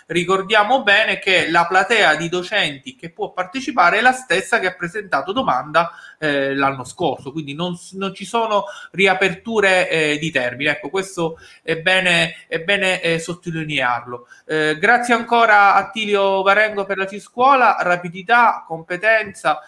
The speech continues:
abbiamo avuto, eh, tutto in, eh, mezz'ora, non era facile, ci siamo riusciti. Grazie davvero Attilio.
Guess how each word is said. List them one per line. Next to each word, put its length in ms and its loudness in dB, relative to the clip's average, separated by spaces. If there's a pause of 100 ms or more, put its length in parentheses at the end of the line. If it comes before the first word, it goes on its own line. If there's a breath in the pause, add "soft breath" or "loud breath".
(160 loud breath)
abbiamo 320 0
avuto, 540 -2 (140)
eh, 160 -4
tutto 460 0
in, 300 -2
eh, 400 4
mezz'ora, 520 2
non 160 0
era 260 6
facile, 500 2
ci 120 -10
siamo 380 0
riusciti. 500 -4
Grazie 760 0
davvero 400 -2
Attilio. 420 -12